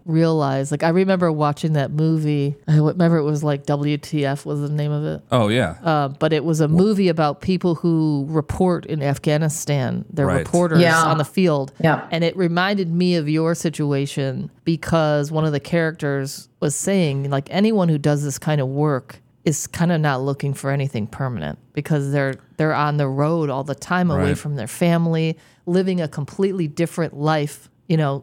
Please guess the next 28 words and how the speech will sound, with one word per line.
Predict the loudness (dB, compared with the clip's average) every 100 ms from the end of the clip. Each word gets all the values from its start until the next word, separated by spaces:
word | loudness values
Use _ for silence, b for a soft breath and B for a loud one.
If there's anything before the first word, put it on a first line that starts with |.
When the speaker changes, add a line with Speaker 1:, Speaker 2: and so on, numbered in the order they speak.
| -12 -2
Speaker 1:
in | 0
Afghanistan | 0 -2 -2 0 -2 -2 -2 -2
than | -2 -2
when | -2
they | -2
come | -4 -6 -2
back | -2 -2 -6
to | -6
their | -4 -4
family. | -2 0 0 0 0 0 0 -2 b b _
So | 0
I |
don't | 2
know, | 2 0
just, | -4 -8 -10 -6
so | -2
you | 0 2 2
had | 2 0
mentioned | -2 -2 -4
too, | 0 2 2 0 0
right, | 2 0 -6 _
that | 0
it's, | 0 -4 -6 -2
everyone's | 2 2 2 0 -2 -10 _
coming | 0 2 4 4
and | 2
going. | 0 0 -2 -4
Like, | -2 -4